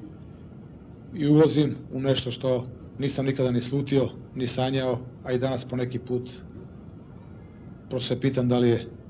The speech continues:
bilo moguće. Ulazimo u rat, ulazimo u bombardovanje, ulazimo u ono sve što su Beograđani i cela Jugoslavija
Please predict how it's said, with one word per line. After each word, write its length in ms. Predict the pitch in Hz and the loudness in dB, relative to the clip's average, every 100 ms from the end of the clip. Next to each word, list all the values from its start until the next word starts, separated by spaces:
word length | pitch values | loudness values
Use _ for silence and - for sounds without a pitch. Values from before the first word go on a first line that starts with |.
| - | -2
bilo 320 | 120 120 110 - - - | 2 4 2 -4 -14 -6
moguće. 440 | 127 127 117 - 110 - - - - - | 2 4 4 0 -6 -10 -16 -16 -8 0
Ulazimo 540 | 127 127 123 123 107 - | 2 4 2 2 0 -2
u 80 | 117 | 2
rat, 240 | 135 135 | 4 4
ulazimo 520 | 127 120 113 117 107 - - - | 2 2 0 -2 -4 -10 -16 -8
u 80 | 120 | -4
bombardovanje, 760 | 110 135 135 127 127 127 123 120 - - - - - | 2 4 4 2 2 2 2 0 -6 -14 -16 -12 -2
ulazimo 420 | 127 117 117 120 | 0 2 2 0
u 40 | |
ono 140 | 123 120 | 0 -2
sve 160 | 127 | -2
što 120 | 123 | -4
su 140 | 123 120 | -4 -2
Beograđani 640 | 110 117 117 120 113 104 - - - - - | 2 4 4 4 2 -2 -6 -12 -12 -10 -8
i 60 | 110 | 2
cela 260 | 127 123 | 6 8
Jugoslavija 560 | 117 117 - 117 117 | 8 6 2 2 4